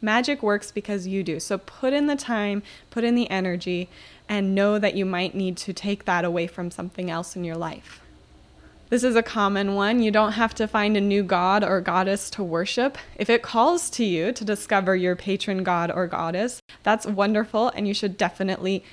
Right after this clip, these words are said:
heed that call. But if it doesn't feel right to you, no worries. It's okay to, if that's not part of your path.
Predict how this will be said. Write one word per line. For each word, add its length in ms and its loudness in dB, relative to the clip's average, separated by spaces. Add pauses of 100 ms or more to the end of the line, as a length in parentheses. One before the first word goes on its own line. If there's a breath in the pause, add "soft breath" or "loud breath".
heed 360 -2
that 220 0
call. 460 -2 (400 loud breath)
But 80 4
if 100 6
it 140 2
doesn't 340 2
feel 220 2
right 220 0
to 120 -8
you, 80 -2
no 160 -2
worries. 580 -2 (120)
It's 160 -6
okay 600 0
to, 300 -6
if 160 -4
that's 300 -2
not 300 -2 (400)
part 200 -2
of 120 -4
your 140 0
path. 600 -4